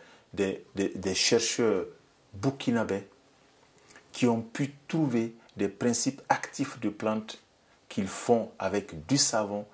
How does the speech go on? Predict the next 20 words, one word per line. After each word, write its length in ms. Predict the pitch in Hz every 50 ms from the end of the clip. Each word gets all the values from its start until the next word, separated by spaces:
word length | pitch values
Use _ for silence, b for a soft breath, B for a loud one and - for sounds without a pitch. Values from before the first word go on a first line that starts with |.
| B B B
avec 340 | - 92 98 101 - -
de 120 | 80 92 117
la 140 | 120 113 95
pommade 440 | - - 104 95 95 95 98 98 - B B B B B
qui 180 | - - 90 92
repulse 560 | 90 92 90 - - - - 110 101 - -
les 140 | 82 82 85
moustiques. 420 | 82 78 78 - - - - - - - - B B B B B B B B B B -
Il 160 | - - -
y 100 | 214 117
a 80 | 117 117
des 180 | 214 - -
espèces 320 | 92 92 - - 104 92 -
comme 380 | - - - 165 147 135 117
les 100 | 98 98
citronnelles 720 | 95 - - - 95 - - 101 95 92 92 92 95 98 - - _ _ _ B B B B B B B B B B B B
qui 300 | - - 127 117 101 - B B B B -
repulsent 640 | 95 104 113 110 - - - - 127 107 101 -
les 160 | 101 87 87 85
moustiques. 560 | 82 82 82 - - - 92 - - -